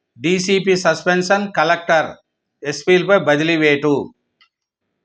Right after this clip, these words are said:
జార్ఖండ్లో తూర్పు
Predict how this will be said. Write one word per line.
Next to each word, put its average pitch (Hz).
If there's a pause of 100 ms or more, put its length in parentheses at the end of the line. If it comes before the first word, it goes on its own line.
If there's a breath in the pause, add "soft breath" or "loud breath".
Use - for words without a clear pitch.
(2500)
జార్ఖండ్లో 185
తూర్పు 196